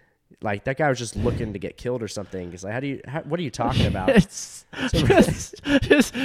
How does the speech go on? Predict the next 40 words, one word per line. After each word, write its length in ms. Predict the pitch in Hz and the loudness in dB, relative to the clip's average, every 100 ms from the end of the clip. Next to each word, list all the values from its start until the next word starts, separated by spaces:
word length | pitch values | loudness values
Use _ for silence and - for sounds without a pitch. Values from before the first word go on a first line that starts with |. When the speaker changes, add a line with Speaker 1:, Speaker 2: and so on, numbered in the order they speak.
| 262 | 2
Speaker 2:
I'm 160 | - 190 | 0 0
just 280 | 220 269 - | 0 -2 -2
picturing 540 | 165 170 165 135 127 | -2 -2 0 0 2
that. 240 | 113 120 | 0 -2
Just 180 | 131 143 | -4 -6
the 100 | 190 | -4
little 220 | 147 151 | 0 0
kid 160 | 151 147 - | 0 -4 -4
sitting 260 | 135 135 | -4 -2
there, 280 | 135 131 139 | 0 2 2
<laughs> 200 | - 277 | 0 -2
just 220 | 269 165 | -4 -4
getting 200 | 143 143 | 0 0
his 200 | 151 226 | 0 -2
dick 260 | 196 127 139 | -4 -2 0
rubbed, 260 | 127 123 120 | 4 4 4
and 80 | |
then 140 | 117 127 | 4 4
he 100 | 139 | 6
just, 200 | 143 139 - - - | 6 4 0 2 6
he 100 | 220 | 8
just 340 | - 214 202 | 12 10 10
turns 220 | - 185 | 4 6
over 120 | 175 165 | 6 6
to 100 | 156 | 6
his 120 | 139 | 6
dad. 300 | 135 131 131 | 6 4 4
"Uh, 420 | 110 143 139 139 | 4 6 8 6
Dad?" 680 | 131 - 120 123 131 170 311 | 4 2 4 4 4 6 8
Speaker 1:
Yeah, 480 | 381 339 311 277 277 | 8 10 8 8 -2
it's 120 | - | 4
this, 240 | 285 240 - - | 6 6 2 -20
it's 140 | - | -14
this, 140 | 196 165 | -12 -10
"Do 120 | 170 | -10
you 100 | 196 | -6
know 180 | 160 160 | -2 2
this 240 | 294 - | 2 2
Speaker 2:
<laughs> 40 | 381 | 4
Speaker 1:
guy?" 520 | - - 247 147 | 6 8 8 6